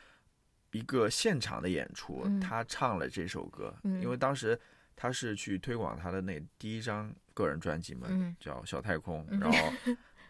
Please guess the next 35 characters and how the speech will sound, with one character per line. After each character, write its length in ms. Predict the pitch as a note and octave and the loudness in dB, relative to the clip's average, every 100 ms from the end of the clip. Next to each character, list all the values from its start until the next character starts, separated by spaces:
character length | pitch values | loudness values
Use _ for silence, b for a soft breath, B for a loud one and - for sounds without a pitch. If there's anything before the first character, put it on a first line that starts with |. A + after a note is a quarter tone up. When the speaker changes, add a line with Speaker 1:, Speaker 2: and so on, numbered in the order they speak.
| b | b
Speaker 1:
当 160 | - G#2 | -2 0
时 100 | G#2+ | 0
下 160 | G#2 G2 | 0 2
面 100 | F2 | 2
的 80 | F2 | 0
歌 120 | A2+ | 4
迷 60 | |
Speaker 2:
其 80 | G2+ | 6
实 80 | - | 8
我 120 | D#4 | 10
不 100 | A3+ | 10
太 180 | A#3+ D4 | 8 6
确 140 | C#4 C#4 | 6 6
定 140 | A#3+ | 6
是 120 | B3 | 4
不 60 | C#4+ | 2
是 60 | G#3+ | 4
叫 160 | F3+ | 4
小 180 | G#3 - | 6 2
太 180 | - G#3 | 2 2
空， 160 | F3+ A3 | 4 6
Speaker 1:
啊， 80 | |
Speaker 2:
你 100 | G3 | 6
Speaker 1:
anyway， 20 | - | 10
Speaker 2:
不 40 | |
要 160 | A#3+ C4+ | 12 12
在 120 | F#4 | 12
这 120 | - | 12
边 340 | G#4 A4+ G4 F4+ | 12 12 12 12
一 120 | F#4+ | 12
直 160 | C#4+ C#4 | 10 10
说 120 | D4+ | 8
小 160 | D4 | 10
太 160 | D#3+ G#3+ | 12 12
空。 120 | - | 10